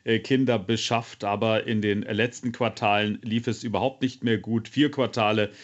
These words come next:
in Folge hat Hasbro einen, äh, Verlust, ähm, ausgewiesen. Und jetzt also wird, äh, eben doch diese sehr extreme Maßnahme ergriffen. Sie haben's gesagt, fast zwanzig Prozent der Belegschaft in Zahlen ausgedrückt oder in anderen Zahlen ausgedrückt.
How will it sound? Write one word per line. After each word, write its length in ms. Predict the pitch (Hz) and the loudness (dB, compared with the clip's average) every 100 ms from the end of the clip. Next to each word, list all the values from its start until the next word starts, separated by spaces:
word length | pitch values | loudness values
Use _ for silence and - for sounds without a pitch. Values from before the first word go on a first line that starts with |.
| - - | -20 -6
in 160 | 123 110 | -4 -2
Folge 420 | - 113 113 107 | 0 0 2 0
hat 220 | 107 - | -2 -2
Hasbro 460 | 113 - - 107 101 | -4 -4 0 0 2
einen, 380 | 104 101 98 | 0 0 -2
äh, 200 | 101 110 | -2 -2
Verlust, 580 | 92 - 117 151 151 - - - - | 0 2 6 6 4 -10 -18 -20 -6
ähm, 240 | 127 120 120 | 2 4 4
ausgewiesen. 960 | 110 123 127 - 123 104 117 120 123 | 2 2 2 0 0 2 2 2 2
Und 240 | 113 104 95 | 0 -2 2
jetzt 320 | 117 - - | 0 0 -4
also 460 | 117 113 101 98 | 2 2 2 0
wird, 400 | 104 110 110 - | 2 2 0 -6
äh, 180 | 113 107 95 | -2 0 -2
eben 280 | 107 98 104 | -4 -2 0
doch 200 | 113 110 | -2 -2
diese 260 | 110 95 | -4 -4
sehr 240 | 95 117 - | 2 2 2
extreme 500 | 120 - 120 135 123 | -4 0 4 6 6
Maßnahme 760 | 110 110 - 117 104 110 104 - - - | 4 2 0 0 2 2 0 -4 -16 -2
ergriffen. 480 | 110 98 127 131 113 | -2 0 0 2 2
Sie 100 | 107 | 2
haben's 200 | 107 - | 0 -2
gesagt, 340 | 101 104 113 | 2 2 2
fast 300 | - 110 - | 0 -2 0
zwanzig 320 | 113 113 117 110 | 0 0 0 -6
Prozent 460 | - 110 - 107 104 | -2 -2 2 2 4
der 100 | 101 | 2
Belegschaft 640 | 98 101 123 - 113 - | 4 2 2 2 0 0
in 80 | 98 | -8
Zahlen 380 | - 110 117 104 | 0 2 2 2
ausgedrückt 840 | 110 104 113 95 98 104 - - | 0 0 -4 -2 0 -2 -4 -2
oder 160 | 87 | 0
in 80 | 87 | 0
anderen 460 | 101 143 170 143 139 | 2 4 4 4 2
Zahlen 340 | 123 110 110 | 2 2 2
ausgedrückt. 640 | 95 107 - 110 101 101 | 0 -2 -2 0 0 -2